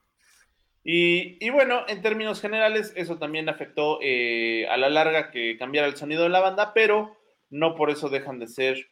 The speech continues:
una muy buena banda, sobre todo representativa de, de la época. Eh, no hay mucho que decir más que la gran recomendación de que escuchen esos tres primeros discos, el Turn of the Bright Lights,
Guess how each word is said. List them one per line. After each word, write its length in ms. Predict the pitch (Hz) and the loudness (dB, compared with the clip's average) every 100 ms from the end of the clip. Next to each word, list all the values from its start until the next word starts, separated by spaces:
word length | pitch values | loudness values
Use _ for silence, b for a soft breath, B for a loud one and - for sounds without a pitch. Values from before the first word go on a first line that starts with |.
| _ _ - | _ _ -8
una 300 | 143 139 131 | -2 0 0
muy 360 | 139 151 151 | 2 2 4
buena 260 | 147 151 156 | 4 4 4
banda, 440 | 156 156 160 160 | 4 4 4 2
sobre 280 | - 127 117 | -2 -2 -2
todo 240 | 120 135 127 | 2 2 2
representativa 720 | 113 110 110 107 - 120 113 | 0 -10 -16 -20 -6 -2 0
de, 300 | 107 101 - - | 0 -4 -8 -6
de 120 | 113 | 0
la 140 | 113 | 2
época. 500 | 120 120 120 110 98 _ _ _ - | 2 0 -6 -4 -6 _ _ _ -4
Eh, 380 | 131 131 131 127 | 2 2 2 0
no 100 | 170 | 0
hay 40 | 214 | 2
mucho 300 | 226 220 220 | 0 -2 0
que 100 | 220 | 2
decir 380 | 185 214 233 220 | 2 0 -2 0
más 240 | 160 - | -2 0
que 100 | 151 | 0
la 160 | 139 139 | 0 2
gran 280 | 165 175 | 2 2
recomendación 640 | 170 160 135 131 123 151 147 | -2 -6 -10 -10 -10 -10 -14
de 80 | - | -16
que 80 | 120 | -16
escuchen 560 | - - 143 - 131 | -16 -20 -16 -12 -10
esos 240 | 127 127 - | -12 -14 -8
tres 220 | 131 131 | -6 -6
primeros 440 | - 123 127 117 | -10 -4 -2 -2
discos, 380 | 120 127 - 147 | -4 -4 -2 -2
el 180 | 104 104 | -2 -2
Turn 200 | 123 127 | -4 -2
of 120 | 120 | -2
the 80 | 113 | 0
Bright 260 | 113 131 131 | 2 2 4
Lights, 360 | 131 131 127 | 4 2 0